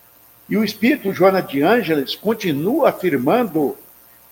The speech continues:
que, de uma forma equivocada, de uma forma equivocada, há pessoas que lhe sofrem a constrição, o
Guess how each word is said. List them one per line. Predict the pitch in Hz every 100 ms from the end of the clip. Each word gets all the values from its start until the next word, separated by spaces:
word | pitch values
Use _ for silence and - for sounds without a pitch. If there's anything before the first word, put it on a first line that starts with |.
| _
que, | 196 202
de | 165
uma | 214 214
forma | - - 247 226
equivocada, | 220 - 254 359 196 247 - 170 151 160 247 277 220 - - _ _
de | -
uma | 175
forma | - 165 165
equivocada, | 180 - 277 247 - - 135 139 202 196 - - _ _ _
há | 185 233
pessoas | - 240 - - 190 294 240 -
que | -
lhe | -
sofrem | - - - - 190 190 165
a |
constrição, | - 220 285 - - 220 - 190 170 117 - _ _ _ _ _ _ _ _ _
o | 170